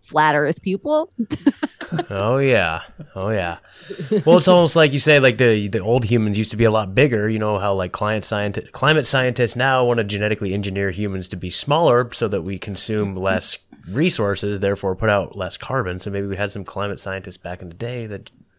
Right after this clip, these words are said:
Speaker 2: genetically
Speaker 1: Well,
Speaker 2: engineered us
Speaker 1: giants
Speaker 2: to our
Speaker 1: exist
Speaker 2: current
Speaker 1: in
Speaker 2: state.
Speaker 1: every religious book.
Speaker 2: Yeah.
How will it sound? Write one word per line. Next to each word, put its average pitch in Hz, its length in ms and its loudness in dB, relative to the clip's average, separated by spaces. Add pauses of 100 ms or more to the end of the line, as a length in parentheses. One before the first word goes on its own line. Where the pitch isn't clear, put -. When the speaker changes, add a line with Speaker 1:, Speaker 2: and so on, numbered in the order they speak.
Speaker 2:
genetically 95 380 -6
Speaker 1:
Well, 170 80 2
Speaker 2:
engineered 175 260 2
us 214 60 4
Speaker 1:
giants 226 160 4
Speaker 2:
to 196 120 4
our - 100 2
Speaker 1:
exist 202 120 2
Speaker 2:
current 101 140 2
Speaker 1:
in 160 60 -4
Speaker 2:
state. 131 240 -2
Speaker 1:
every 175 100 0
religious 151 480 0
book. - 480 -12
Speaker 2:
Yeah. 92 300 -2